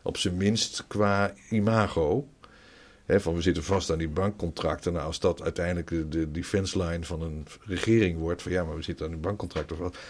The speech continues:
Nou, dan weet je wel wat er gebeurt. Welke bank dan? Nou, bank, oh, nou, dat is het, eh, ook mooie profiteur. Hè, dan krijg je zo'n soort dynamiek. En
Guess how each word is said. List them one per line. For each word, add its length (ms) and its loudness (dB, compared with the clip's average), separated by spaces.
Nou, 140 0
dan 160 -6
weet 160 -2
je 60 0
wel 100 4
wat 120 2
er 60 2
gebeurt. 340 6
Welke 160 4
bank 240 0
dan? 380 -4
Nou, 300 2
bank, 220 2
oh, 80 4
nou, 140 6
dat 180 0
is 60 -10
het, 220 -8
eh, 120 2
ook 120 2
mooie 240 6
profiteur. 380 -2
Hè, 80 4
dan 120 4
krijg 220 6
je 120 6
zo'n 220 10
soort 500 2
dynamiek. 500 2
En 60 -14